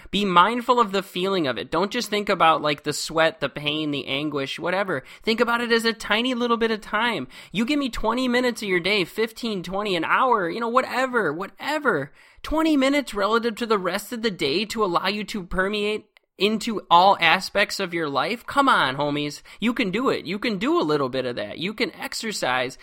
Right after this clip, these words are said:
and ignite these little systems to increase the happy factor. Get the scale sliding to the happy side, getting it away from the sad side, and then it won't slide as far back when the sadness comes in, because it will come in.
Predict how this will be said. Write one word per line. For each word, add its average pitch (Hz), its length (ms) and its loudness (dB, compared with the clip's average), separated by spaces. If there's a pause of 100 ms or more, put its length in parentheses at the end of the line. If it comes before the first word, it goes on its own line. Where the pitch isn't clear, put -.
(180)
and 175 220 0
ignite 180 720 -2 (220)
these 175 180 -2
little 196 220 0
systems 202 480 -4
to 202 160 -6
increase 202 720 -4 (140)
the 175 100 6
happy 196 420 0
factor. 107 480 -6
Get 180 320 -6
the 214 80 -4
scale 196 460 -4
sliding 165 680 -2
to 175 120 -4
the 151 120 2
happy 147 340 -4
side, 131 380 -2
getting 156 220 -4
it 165 80 -2
away 156 260 0
from 165 220 -4
the 156 60 -2
sad 160 360 -4
side, 123 380 -2 (240)
and 170 160 0
then 196 100 0
it 190 80 0
won't 208 220 2
slide 220 420 2
as 208 140 -4
far 208 320 4
back 214 340 2
when 170 200 -2
the 185 80 -4
sadness 180 500 -4
comes 180 240 -4
in, 233 160 -4
because 220 340 -6
it 247 100 0
will 247 240 0
come 214 220 -4
in. - 280 -6